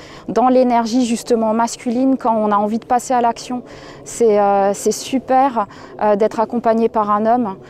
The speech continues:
Euh, il y a vraiment ce, cette force en fait, euh, qu'a Benjamin, euh,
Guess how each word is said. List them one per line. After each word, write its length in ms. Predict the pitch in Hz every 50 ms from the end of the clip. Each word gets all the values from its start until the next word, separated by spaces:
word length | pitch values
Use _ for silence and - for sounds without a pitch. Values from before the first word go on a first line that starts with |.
| - - - - - -
Euh, 140 | 208 202
il 40 | 202
y 60 | 208
a 80 | 208 202
vraiment 340 | 202 202 214 214 220 233 240
ce, 300 | - - 233 214 175 -
cette 280 | 190 - - 202 - -
force 520 | - - - 262 262 - - - - - - -
en 80 | 208
fait, 440 | 190 - - 202 214 - - - - - - - - - - - - -
euh, 320 | 208 196 196 202 202 202
qu'a 260 | 196 - - 247 262
Benjamin, 800 | 254 226 240 233 226 202 226 226 226 226 233 240 240 233 226 208
euh, 200 | 196 202 190 185